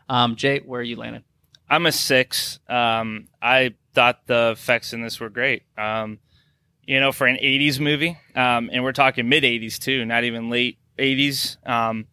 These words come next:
Speaker 2: for mid eighties, I thought a lot of the things were pretty cool. You know, everything's practical. You don't, C G I re-, wasn't really a thing then, you know, so I think a lot of things they did was really cool.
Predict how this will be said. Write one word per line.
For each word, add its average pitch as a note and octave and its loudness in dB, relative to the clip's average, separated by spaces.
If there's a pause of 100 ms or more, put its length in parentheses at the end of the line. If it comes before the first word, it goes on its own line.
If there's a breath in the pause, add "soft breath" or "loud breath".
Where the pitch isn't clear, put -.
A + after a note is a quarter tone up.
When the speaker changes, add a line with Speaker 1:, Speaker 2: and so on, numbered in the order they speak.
(300)
Speaker 2:
for - -4
mid B2 2
eighties, B2+ 4
I B2 4
thought A#2+ 4
a - -4
lot A#2 4
of A#2 -4
the - -12
things A#2+ -2
were A2+ -10
pretty A#2 0
cool. A#2+ -2
You A#2+ -6
know, A#2 -2
everything's A#2 -4
practical. A#2+ 0
You A#2+ -2
don't, B2 -4 (640 soft breath)
C D3 4
G C3 4
I C3+ 6
re-, C3+ 2
wasn't C3+ 2
really C#3+ 6
a B2+ 4
thing D3 2
then, A#2 0
you A#2 -2
know, A#2+ 2
so A#2 2
I A#2 0
think A#2 -4
a A#2 -2
lot A#2+ 4
of A2 -6
things A#2+ -2
they A#2 -6
did A#2+ 0
was A2+ -6
really A#2 -6
cool. B2 -6